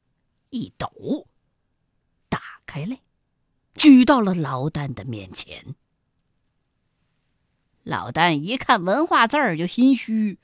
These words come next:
他一个字儿不认识啊，脸顿时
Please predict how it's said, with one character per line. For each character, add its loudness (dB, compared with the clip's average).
他 -10
一 -2
个 0
字 0
儿 0
不 -4
认 -4
识 -16
啊， -20
脸 0
顿 -2
时 0